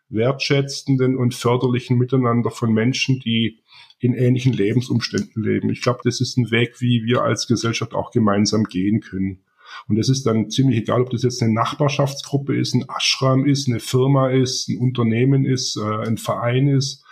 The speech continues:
Aber ich glaub, wir brauchen dieses soziale Miteinander mit wertschätzenden Menschen, die nach f-,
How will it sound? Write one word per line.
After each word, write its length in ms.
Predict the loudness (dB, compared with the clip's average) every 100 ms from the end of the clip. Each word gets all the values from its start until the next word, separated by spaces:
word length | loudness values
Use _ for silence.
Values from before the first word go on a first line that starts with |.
| -20 -20 -8
Aber 100 | 0
ich 140 | 0 0
glaub, 160 | 0
wir 100 | 0
brauchen 380 | 0 0 0 0
dieses 320 | -2 -4 -4
soziale 480 | -4 -2 0 2 2
Miteinander 600 | 2 2 2 2 0 -2 -10 -20 -20 -4
mit 260 | -4 -2
wertschätzenden 1160 | -2 -2 -2 -2 -2 -4 -2 0 0 -2 -4 -6
Menschen, 800 | -2 2 2 0 0 2 4 2
die 160 | 0 -2
nach 240 | -2 -2
f-, 400 | -8 -14 -16 -20